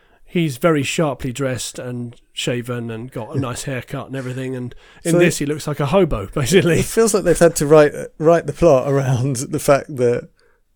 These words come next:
Speaker 2: Keanu won't shave his beard, so they're gonna have to make him lose his memory and become a <laughs>
Speaker 1: Yeah, exactly.
Speaker 2: scruffy, scruffy man.
Speaker 1: So I wonder if he'll say, "I'm thinking I'm back,"
Speaker 2: Yeah.
Speaker 1: to sort of throwaway line at some
Speaker 2: Oh,
Speaker 1: point
Speaker 2: that would be
Speaker 1: in the
Speaker 2: so good. I would,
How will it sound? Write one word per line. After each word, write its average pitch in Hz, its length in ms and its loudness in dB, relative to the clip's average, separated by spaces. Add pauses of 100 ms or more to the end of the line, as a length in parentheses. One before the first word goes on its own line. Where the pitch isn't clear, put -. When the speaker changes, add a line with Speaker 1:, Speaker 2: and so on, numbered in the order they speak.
(100)
Speaker 2:
Keanu 143 500 2
won't 123 360 0
shave 127 300 2
his 120 120 -4
beard, - 460 0
so 135 220 -2
they're 120 120 0
gonna 135 160 0
have 120 220 -2
to 143 100 -6
make 135 260 -2
him 135 220 0
lose 131 220 2
his 123 140 -10
memory 131 320 -2
and 110 100 -6
become 120 360 -8
a 131 80 -6 (680)
<laughs> - 0 - (300)
Speaker 1:
Yeah, 123 140 -4 (300)
exactly. 156 600 2
Speaker 2:
scruffy, - 40 -12
scruffy 131 400 -4
man. 123 340 -2 (580)
Speaker 1:
So 185 140 0
I 175 40 4
wonder 262 220 4
if 269 60 -10
he'll 208 160 4
say, 175 380 0 (100)
"I'm 160 180 -4
thinking 156 300 -2
I'm 135 160 -4
back," 135 480 -8
Speaker 2:
Yeah. 143 260 -8
Speaker 1:
to 127 100 -12
sort 123 200 -8
of 107 120 -14 (240)
throwaway 117 460 -6
line 110 360 -8
at 139 120 -18
some 156 140 -8
Speaker 2:
Oh, 135 80 -2
Speaker 1:
point 120 100 -4
Speaker 2:
that 135 120 -4
would 131 100 -4
be 147 60 -2
Speaker 1:
in - 20 -4
the - 60 -4
Speaker 2:
so 127 260 2
good. 117 260 -2
I 151 140 2
would, 131 260 2